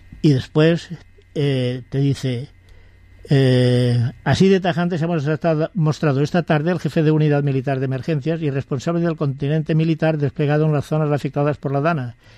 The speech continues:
teniente general Ma-, Javier Marcos, quien con sus palabras ha apuntado directamente al presidente de la Generalitat".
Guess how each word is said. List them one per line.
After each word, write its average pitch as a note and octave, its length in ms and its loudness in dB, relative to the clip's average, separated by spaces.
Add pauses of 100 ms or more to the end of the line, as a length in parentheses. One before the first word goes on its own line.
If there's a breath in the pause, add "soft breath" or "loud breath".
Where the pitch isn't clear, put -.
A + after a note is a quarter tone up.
(140 soft breath)
teniente D3+ 360 0
general C#3+ 380 0
Ma-, C#3 400 0
Javier C3+ 360 0
Marcos, A#2+ 480 -4 (400 loud breath)
quien D3 200 2
con C#3+ 120 0
sus B2+ 140 -2
palabras F3+ 420 0
ha F3+ 40 0
apuntado F3 680 0
directamente F#3 880 0
al F#3+ 120 0
presidente E3 580 2
de E3 80 2
la D#3+ 120 0
Generalitat". D#3 580 -2